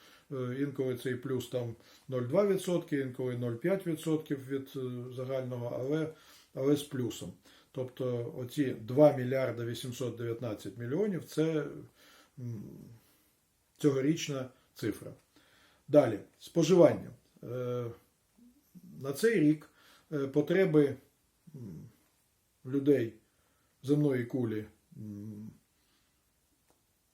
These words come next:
в зерні — два мільярда вісімсот п'ять мільйонів. Тобто маленька, маленький плюсик, чотирнадцять мільйонів тонн зайвий. Ну, зайвий як, воно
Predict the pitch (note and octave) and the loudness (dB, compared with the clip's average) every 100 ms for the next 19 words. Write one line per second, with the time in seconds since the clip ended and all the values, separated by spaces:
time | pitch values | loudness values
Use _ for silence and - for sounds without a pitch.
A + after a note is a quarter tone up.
0 | _ - A#2 C#3 D3+ D#3+ A3 B3 - _ | _ -14 2 6 6 4 0 -2 -8 _
1 | _ _ A#2+ B2 E3 D3 C#3 D3+ G3 G3+ | _ _ -6 6 8 8 6 4 2 0
2 | G#3+ - C3 C3 C#3 B2+ F3 - - C3 | -6 -10 -10 -8 -8 -4 -4 -4 -4 -2
3 | D3 - B2 A#2+ F#2+ - - _ _ _ | -2 -6 -8 -6 -6 -10 -20 _ _ _
4 | _ _ _ _ - D3+ D3+ D3+ C#3 C#3 | _ _ _ _ 2 4 6 2 2 -4
5 | _ D#3 F#3+ A#3+ A3 G3+ F#3 - _ _ | _ -2 2 2 2 2 0 -4 _ _
6 | _ _ _ _ _ _ _ - D3 F3+ | _ _ _ _ _ _ _ -4 0 0
7 | F3 D#3 - B2 - G2+ C#3 D3+ D#3 C3 | 0 -4 -2 -6 -6 -10 -8 0 0 0
8 | C3 B2+ C3 B2+ A#2+ A#2 - F3+ G3+ F3+ | -8 -8 -6 -4 -4 -6 -6 -4 -4 -6
9 | _ _ _ _ _ _ _ _ _ A#2+ | _ _ _ _ _ _ _ _ _ -2
10 | A#2+ G#2 - - _ _ _ _ _ _ | 0 0 -4 -14 _ _ _ _ _ _
11 | _ _ _ _ - G3+ F3 C#3 B2 A2+ | _ _ _ _ -8 -2 2 4 2 0
12 | G#2+ - A2+ C#3 C#3+ A#2 | -4 -6 -2 2 4 2